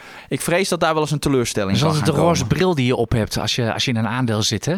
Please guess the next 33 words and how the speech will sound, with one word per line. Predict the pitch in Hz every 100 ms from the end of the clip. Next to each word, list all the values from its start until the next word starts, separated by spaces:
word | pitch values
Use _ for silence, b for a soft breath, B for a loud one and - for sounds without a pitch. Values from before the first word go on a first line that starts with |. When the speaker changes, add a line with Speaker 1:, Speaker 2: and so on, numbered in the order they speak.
| 165 -
Speaker 2:
Ik | 226
heb | -
daar, | -
ik | 123
heb | -
daar | - 135
zelf | 135 120
ook | 127
last | 135 -
van. | 127 120
Ik, | 117
eh, | 123
ik | 110 107
zit | 120
in | 113
A | 107
S | 113
M | 110
L, | 107
I | 95
N | 104
G | -
en, | 104 98 78 101 95
en, | 95 101 101
eh, | 98 92
en | 107
Shell | - 123 107 104
en | 98
heb | 98 92
nog | 101 101
Z-, | - B B B
Zwick | B 123 123
Trekkers. | - 135 - 131 -